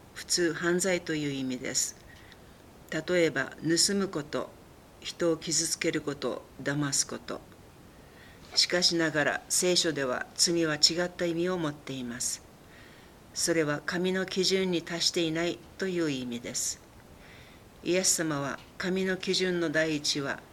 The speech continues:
心を尽くして神を愛せよであると言われました。神の基準の第二は、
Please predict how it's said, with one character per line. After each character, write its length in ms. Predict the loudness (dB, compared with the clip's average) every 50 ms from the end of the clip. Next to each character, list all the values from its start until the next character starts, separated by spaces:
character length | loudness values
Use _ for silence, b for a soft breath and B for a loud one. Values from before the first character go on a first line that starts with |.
| B B B B B B B B -6
心 400 | -4 -4 -2 0 0 0 0 0
を 80 | 2
尽 180 | 4 2 2 2
く 120 | 2 0
し 120 | 0 0 0
て 240 | 0 -2 -4 -4 -6 -8
神 320 | -4 -2 -2 0 0 0
を 80 | 0 0
愛 160 | 0 0 0
せ 220 | 0 0 0 0 0
よ 160 | 0 -2 -6 -10 -16 -20 -20 -20 -20 -20 -20 -16 -8 -4
で 120 | -2 0
あ 80 | 0 0
る 120 | 0 -2
と 140 | -2 -2 0
言 100 | 0 0
わ 100 | 0 0
れ 80 | -2 -4
ま 160 | -4 -4 -2
し 100 | -2 -2
た。 200 | -2 -4 -8 -8 -8 -18 -20 -20 -20 -20 -20 -20 -20 B B B B B B B B B -20 -20 -20 -18 -10 -6
神 260 | -2 0 2 2 2
の 140 | 2 2 0
基 180 | 0 0 0 0
準 240 | 2 2 2 2
の 100 | 2 0
第 280 | 0 0 0 0 0 0
二 160 | 0 0 0
は、 180 | -2 -4 -4